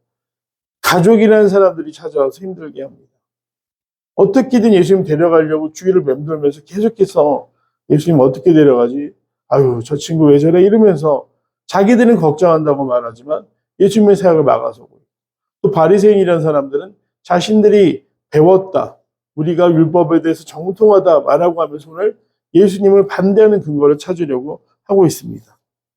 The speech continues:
그래서 예수님이 참 마음이 어려우셨을 것 같아요. 제자들을 세워서 이 사역을 이제 더 체계적이고 힘있게 하시려고 그러는데 그 순간에 어떤 일이 발생하느냐? 가장 자기에 가깝다는 사람들,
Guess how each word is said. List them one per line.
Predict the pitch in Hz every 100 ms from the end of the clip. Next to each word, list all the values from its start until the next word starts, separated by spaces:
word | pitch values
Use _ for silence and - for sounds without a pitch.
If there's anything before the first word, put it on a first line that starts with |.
| _ _ _ _
그래서 | 196 233 240
예수님이 | 208 180 202 202
참 | - 220 214
마음이 | 156 151 190
어려우셨을 | 139 175 214 202 180 156 160
것 | 180 -
같아요. | 123 - 123 110 - _ _ _ _ _ _ _
제자들을 | - 170 214 214 208 196
세워서 | 160 151 123 117 131 _ _ _ _
이 | -
사역을 | 156 - 247 240 214 160
이제 | 151 160
더 | - 131 123 - _
체계적이고 | - 214 240 196 165 127 123 139 - _ _ _ _
힘있게 | 254 247 240 233
하시려고 | 202 - 185 175 147
그러는데 | 139 156 185
그 | - 220
순간에 | - 226 214 202
어떤 | 139 135 170
일이 | 160 151
발생하느냐? | 131 120 131 120 117 139 - _ _ _ _ _ _ _ -
가장 | 226 226 233 226 202 160 -
자기에 | 170 170 196 196
가깝다는 | 180 139 180 160 165 156
사람들, | 147 139 127 117 113